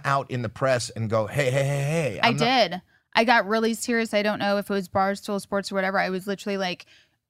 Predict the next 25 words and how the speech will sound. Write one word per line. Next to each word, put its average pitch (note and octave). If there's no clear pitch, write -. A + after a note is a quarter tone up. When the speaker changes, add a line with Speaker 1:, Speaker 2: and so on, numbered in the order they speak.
Speaker 2:
"I G#3+
will G#3
be G#3+
suing A3+
you F#3
if F3
you G#3
don't G3+
take G3
this F#3+
down." E3+
Also, G3
a F#3+
mother F#3+
who G#3
took G3
it G3
out F3+
of F3
context, F#3
stole G3+
the F#3+
copyright F#3+
information. F#3+
Like, G2